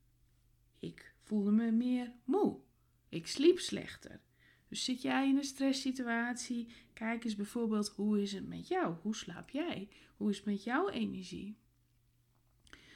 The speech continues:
Maar ook, je wordt emotioneler. Je lontje wordt misschien korter. Of je moet juist veel huilen.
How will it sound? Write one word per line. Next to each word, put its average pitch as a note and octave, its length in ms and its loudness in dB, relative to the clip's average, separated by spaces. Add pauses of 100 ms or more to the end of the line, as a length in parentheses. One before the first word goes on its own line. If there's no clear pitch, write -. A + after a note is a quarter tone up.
(120)
Maar D#4+ 260 4
ook, A#3 240 0 (220)
je D#4+ 120 2
wordt E4 180 4
emotioneler. G#3 1040 2 (140)
Je G#3+ 180 4
lontje A3 400 4
wordt C#4 180 4
misschien C4+ 380 6
korter. - 500 -4 (800)
Of A3+ 160 0
je A3 100 6
moet G#3+ 200 6
juist G3+ 320 0
veel F#3 300 -4
huilen. G3 680 4